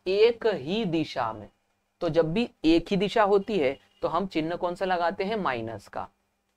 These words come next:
और ये मात्रक किस में जाएगा? किलोमीटर per hour में। ध्यान देना, इसके बाद में एल वन और एल टू आपको दिया है क्या? हाँ, एक सौ इक्कीस और निन्यानवे।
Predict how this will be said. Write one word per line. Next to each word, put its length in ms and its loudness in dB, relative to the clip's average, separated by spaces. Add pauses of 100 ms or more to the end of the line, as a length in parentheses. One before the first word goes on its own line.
(180)
और 120 0
ये 80 4
मात्रक 380 0
किस 180 -6
में 100 -2
जाएगा? 260 4
किलोमीटर 520 2
per 220 6
hour 220 2
में। 160 -8
ध्यान 280 -4
देना, 260 -6 (440)
इसके 260 2
बाद 160 6
में 260 -2
एल 220 4
वन 200 2
और 140 0
एल 220 2
टू 140 0
आपको 280 2
दिया 260 2
है 140 -2
क्या? 180 -4
हाँ, 460 -2
एक 180 -4
सौ 140 -4
इक्कीस 400 -4
और 120 2
निन्यानवे। 680 -2